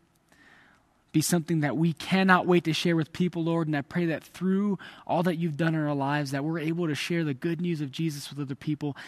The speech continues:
and that they're able to have an encounter with you as well,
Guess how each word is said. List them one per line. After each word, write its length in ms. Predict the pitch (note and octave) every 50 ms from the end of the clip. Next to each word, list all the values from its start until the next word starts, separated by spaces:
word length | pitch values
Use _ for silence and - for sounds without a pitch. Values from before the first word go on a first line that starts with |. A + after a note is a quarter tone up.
| - - -
and 120 | - -
that 160 | D#3+ D3+ D3+ D3+
they're 220 | E3+ E3+ F3+ -
able 300 | - D#3+ F3+ F#3+ E3+ F#3+ F3
to 120 | - - D#3+
have 340 | C#3+ D3 D#3 D#3+ D#3+ C#3+ - - - - - -
an 180 | - D3 D3+ D3+
encounter 720 | D3 D3 C#3 - - - - D#3+ D#3+ F3 F3 F3 E3+ D#3+
with 260 | D#3 D3+ - - C#3+
you 140 | C#3+ C#3+ C#3+
as 120 | C3+ A#2+
well, 280 | A#2 A#2+ A#2+ A#2+ -